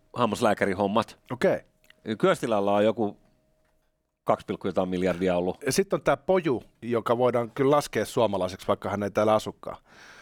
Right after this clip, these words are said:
Speaker 2: Chablu, mi-,
Speaker 1: Joo.
Speaker 2: mi-, sori, mä en osaa.
Speaker 1: Ö, Chabdulovic.
Speaker 2: Kiitos.
Speaker 1: Joo,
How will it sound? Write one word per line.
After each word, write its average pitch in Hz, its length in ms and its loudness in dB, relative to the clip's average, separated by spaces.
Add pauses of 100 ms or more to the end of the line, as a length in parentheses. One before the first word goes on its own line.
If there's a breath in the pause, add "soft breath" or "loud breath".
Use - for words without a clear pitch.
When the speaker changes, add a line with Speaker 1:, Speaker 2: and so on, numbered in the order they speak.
(180 loud breath)
Speaker 2:
Chablu, 117 420 -2 (100)
mi-, 117 220 -10
Speaker 1:
Joo. 101 260 4
Speaker 2:
mi-, 110 160 -10 (400)
sori, 107 180 0
mä 98 80 -4
en 92 60 -6
osaa. 95 300 0
Speaker 1:
Ö, 107 280 -2
Chabdulovic. 107 760 -2 (140)
Speaker 2:
Kiitos. 110 240 2
Speaker 1:
Joo, 104 100 2